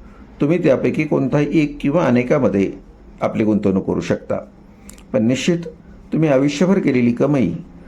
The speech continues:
योग्य पद्धतीनं गुंतवली आणि तिचा योग्य पद्धतीनं फायदा घेतला, तर सेवानिवृत्तीच्या काळात तुम्हाला हालापेष्ट्या कमीत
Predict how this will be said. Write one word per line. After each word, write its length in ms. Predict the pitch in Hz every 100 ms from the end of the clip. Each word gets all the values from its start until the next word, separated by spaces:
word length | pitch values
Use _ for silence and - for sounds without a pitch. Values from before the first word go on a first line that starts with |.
| - - -
योग्य 300 | 131 143 180
पद्धतीनं 500 | 185 151 147 131 123
गुंतवली 460 | 127 139 160 160 185 - - - - - - - - - -
आणि 240 | 113 131 127
तिचा 200 | 139 151
योग्य 280 | 135 147 208
पद्धतीनं 420 | 196 143 139 127
फायदा 320 | - 110 107
घेतला, 400 | 110 127 101 80 - - - - - -
तर 80 | 196
सेवानिवृत्तीच्या 840 | - 131 156 165 123 - 117 123
काळात 420 | - 110 95 - - - - - - - - - -
तुम्हाला 360 | 160 127 87 170 - - - - -
हालापेष्ट्या 680 | - 151 143 - 120 - 135 - - -
कमीत 260 | 160 156